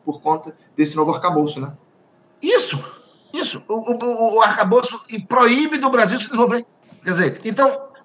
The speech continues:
Speaker 2: é uma concessão, é contra o discurso de posse dele. É contra o discurso de posse dele, tá? Mas vamos lá. Aí nós perguntamos a ele, "Cadê os onze vírgula dois bilhões?" Porque se você pegar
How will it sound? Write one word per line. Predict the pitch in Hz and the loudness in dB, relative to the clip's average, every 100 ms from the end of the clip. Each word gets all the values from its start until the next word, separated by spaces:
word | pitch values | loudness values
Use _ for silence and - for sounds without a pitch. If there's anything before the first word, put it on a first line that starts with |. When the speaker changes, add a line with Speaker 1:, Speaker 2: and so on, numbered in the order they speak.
| _ | _
Speaker 2:
é | 214 | 2
uma | 233 | 2
concessão, | - 240 214 151 226 240 240 _ _ _ _ _ _ | 0 2 0 2 2 0 -2 _ _ _ _ _ _
é | - | -12
contra | - 285 285 | 0 0 0
o | 247 | -2
discurso | 202 - 175 143 | -2 -2 -6 -4
de | 226 | -4
posse | 139 180 160 143 | 4 4 4 0
dele. | 120 104 95 - | -8 -10 -12 -12
É | |
contra | - 185 202 233 233 220 190 | -8 -4 0 0 0 -2 -2
o | |
discurso | 165 147 - 156 170 156 | -6 -6 -6 -6 -6 -8
de | 185 | -12
posse | 185 190 190 143 | -4 -2 -2 -4
dele, | 90 82 - _ _ | -12 -14 -16 _ _
tá? | 107 147 - - - | -4 -2 -4 -18 -6
Mas | 180 | 0
vamos | 254 294 | 0 2
lá. | 185 - - - _ _ | 2 0 -10 -20 _ _
Aí | 240 | 0
nós | 269 | 0
perguntamos | - 254 240 226 226 | 2 0 0 -2 0
a | 202 | 2
ele, | 196 220 | 0 0
"Cadê | 508 523 523 | 2 4 4
os | 302 | 2
onze | 254 196 | -2 0
vírgula | 208 196 | -2 -2
dois | 175 165 | -2 -2
bilhões?" | 139 135 113 92 - - _ - - | -2 -4 -6 -10 -18 -20 _ -20 -10
Porque | - | -6
se | 233 | -2
você | 311 269 277 | 0 2 2
pegar | 277 202 147 120 | 2 2 0 -2